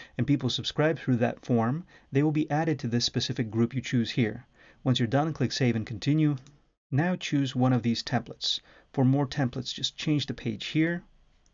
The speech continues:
And we, here we have more templates. You can also change the view to see more templates at once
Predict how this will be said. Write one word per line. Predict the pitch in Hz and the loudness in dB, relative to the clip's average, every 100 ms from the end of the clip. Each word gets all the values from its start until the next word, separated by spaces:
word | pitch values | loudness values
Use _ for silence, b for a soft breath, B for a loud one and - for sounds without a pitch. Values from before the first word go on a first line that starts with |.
| _ _ _ _ _ b b b b b b - | _ _ _ _ _ b b b b b b -8
And | 120 | -4
we, | 113 123 131 | -2 -2 -2
here | - 139 | 0 2
we | 120 | 4
have | 117 110 | 4 2
more | 120 151 | 2 2
templates. | 156 147 135 123 | 0 -2 0 -4
You | 170 | -2
can | 135 123 | -4 -4
also | - 131 131 | 0 0 0
change | 120 - 127 113 | -4 2 0 2
the | 110 | -2
view | 113 117 | 0 0
to | 117 | -2
see | - 123 | -2 2
more | 120 120 | 4 4
templates | 120 131 117 120 - | 2 -2 -2 -4 -6
at | 127 | -6
once | 113 113 113 - | -4 -4 -4 -8